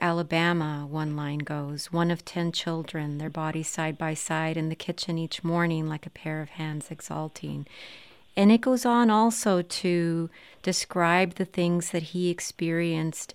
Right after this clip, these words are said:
in school and the loneliness, the hands holding the pens that stabbed him as he walked through the hallway. That, th-, this idea about the institution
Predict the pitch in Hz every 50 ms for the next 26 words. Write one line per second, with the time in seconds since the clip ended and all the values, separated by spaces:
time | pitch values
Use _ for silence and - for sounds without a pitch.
0 | - - 175 170 160 - - - - - - 170 165 165 165 160 156 143 139 147
1 | - _ _ - 165 160 160 156 151 151 156 156 147 - _ - - - - -
2 | - - - - - - - 156 - - 180 165 160 156 156 156 151 - _ _
3 | _ _ _ _ - - 175 180 185 185 185 190 190 185 175 175 165 160 147 139
4 | 143 147 - - - - 156 160 170 165 156 170 180 175 175 175 180 180 180 170
5 | - - - 165 165 165 165 165 175 170 165 165 - - - - 170 160 165 170
6 | 165 - - 175 165 - - - - - 165 160 160 151 - - 160 156 - -
7 | - 160 156 - 175 165 147 160 160 160 156 - - - 165 160 165 - - 170
8 | 170 175 180 170 170 156 156 156 - - - - - - - - - - - -
9 | - 247 240 - - - - _ _ _ - - 196 214 - - - 262 269 -
10 | - 254 226 214 208 196 208 208 208 202 196 185 175 170 185 165 160 160 160 -
11 | 180 170 165 165 160 - - - 165 - - - 170 156 - - - 170 160 160
12 | 160 180